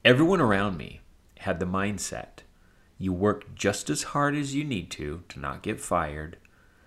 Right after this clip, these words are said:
and the company pays you just as much as they have to so that you won't quit. <laughs> In ninety percent of businesses out there,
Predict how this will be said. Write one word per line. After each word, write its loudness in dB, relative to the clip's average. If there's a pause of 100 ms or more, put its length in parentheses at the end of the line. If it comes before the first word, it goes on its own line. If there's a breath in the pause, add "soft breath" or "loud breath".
(260 soft breath)
and -8
the -8
company -2
pays -2
you 0
just -2
as -2
much 0
as -12
they 0
have -4
to -8 (460 soft breath)
so -2
that -2
you 0
won't -6
quit. -10 (640)
<laughs> -8
In -4 (340 loud breath)
ninety 2
percent 2
of 0
businesses 0
out 2
there, -4